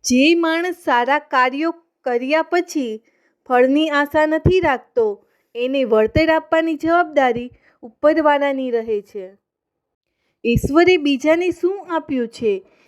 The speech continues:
એ જોવામાં આપણે એટલા વ્યસ્ત છીએ કે ઈશ્વરે આપણને કેટલું આપ્યું છે એ જોવાનો ટાઈમ જ નથી.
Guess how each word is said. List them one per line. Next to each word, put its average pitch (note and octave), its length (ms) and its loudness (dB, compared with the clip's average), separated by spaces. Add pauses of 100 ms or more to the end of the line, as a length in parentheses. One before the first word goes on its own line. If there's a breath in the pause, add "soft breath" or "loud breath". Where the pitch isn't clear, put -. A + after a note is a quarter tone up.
(140 soft breath)
એ C4+ 220 4
જોવામાં C#4+ 600 2
આપણે D4+ 420 -8 (400)
એટલા C#4+ 440 2
વ્યસ્ત E4 380 0
છીએ E4+ 560 0 (520)
કે B3+ 120 0
ઈશ્વરે D4 600 2
આપણને C4+ 520 -2
કેટલું C#4 540 -4
આપ્યું E4 280 0
છે E4+ 340 -4 (240 soft breath)
એ C4 160 0
જોવાનો D4 480 2
ટાઈમ C4+ 440 0
જ E4+ 160 -2
નથી. G3+ 460 -10